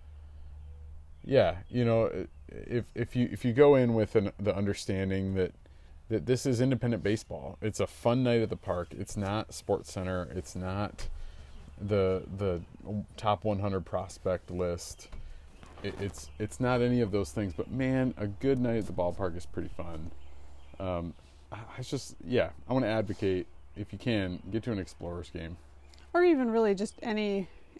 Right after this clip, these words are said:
Speaker 2: any
Speaker 1: Any baseball game.
Speaker 2: independent or minor league
Speaker 1: Mm-hmm.
Speaker 2: games. You know, like, those are, those are fun. They're
Speaker 1: Yeah.
Speaker 2: it's just a fun atmosphere that's different than a mi-, major league.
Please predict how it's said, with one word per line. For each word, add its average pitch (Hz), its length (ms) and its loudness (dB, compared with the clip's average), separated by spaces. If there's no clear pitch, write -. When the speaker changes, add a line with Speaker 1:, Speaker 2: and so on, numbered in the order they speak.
Speaker 2:
any 202 460 -2
Speaker 1:
Any 127 200 4
baseball 87 380 -6
game. 87 340 -14
Speaker 2:
independent 226 720 2
or 202 220 6
minor 190 420 0
league 185 380 -4
Speaker 1:
Mm-hmm. 95 120 -6
Speaker 2:
games. 220 480 -6
You 220 140 0
know, 190 320 -2
like, - 220 -2
those 202 200 2
are, 208 300 4
those 254 180 6
are 247 80 4
fun. 220 340 2
They're 214 380 0
Speaker 1:
Yeah. 131 180 4
Speaker 2:
it's 214 80 -8
just 233 220 2
a - 20 0
fun 214 240 4
atmosphere 247 560 2
that's 233 260 4
different 208 400 -2
than 190 120 2
a 185 80 0
mi-, 180 260 -4
major 185 380 -2
league. 202 260 -6